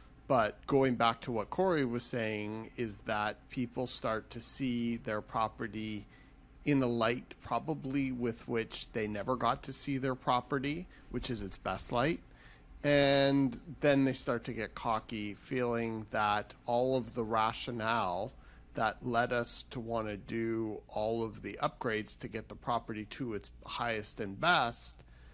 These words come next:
um, now emotionally means that the property is worth more than what was rationally discussed, uh, at the beginning of our discussions. And so it becomes a really interesting dynamic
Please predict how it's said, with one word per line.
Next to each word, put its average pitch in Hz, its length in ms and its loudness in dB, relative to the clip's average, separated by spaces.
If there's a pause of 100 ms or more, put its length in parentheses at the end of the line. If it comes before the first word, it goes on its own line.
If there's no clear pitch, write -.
(320)
um, 117 600 0
now 131 440 0
emotionally 120 960 0
means 113 320 -6
that 107 140 -8
the - 60 -14
property 107 500 -6
is 101 200 -10
worth 104 340 -10
more 120 640 -2 (360)
than 127 120 -4
what 120 120 -6
was 120 180 -8
rationally 113 480 -4
discussed, - 600 -6 (160)
uh, 113 200 -6
at 120 180 -10
the 117 60 -12
beginning 113 500 -8
of 101 140 -10
our 98 260 -4
discussions. - 720 -4 (480)
And 143 220 -2
so 143 580 8
it 131 160 -2
becomes 151 380 0
a 135 60 2
really 156 520 2
interesting 123 720 -2
dynamic 123 640 2